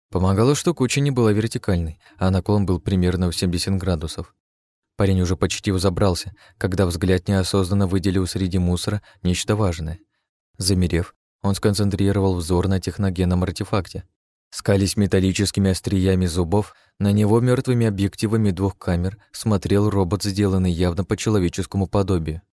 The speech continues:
Металлический каркас, вероятно, когда-то был обтянут гибким материалом, имитирующим человеческую кожу.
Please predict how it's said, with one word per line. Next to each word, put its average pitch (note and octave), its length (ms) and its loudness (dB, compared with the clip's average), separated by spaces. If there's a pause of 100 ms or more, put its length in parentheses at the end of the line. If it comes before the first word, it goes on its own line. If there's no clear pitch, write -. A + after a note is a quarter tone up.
(360)
Металлический F#2+ 640 0
каркас, G2+ 500 -2
вероятно, F#2 420 0
когда-то F#2 400 -2
был F#2+ 160 0
обтянут F#2 440 -2
гибким F#2 360 -4
материалом, F#2 600 0 (220)
имитирующим F#2 640 0
человеческую F2+ 680 -2
кожу. E2 400 -4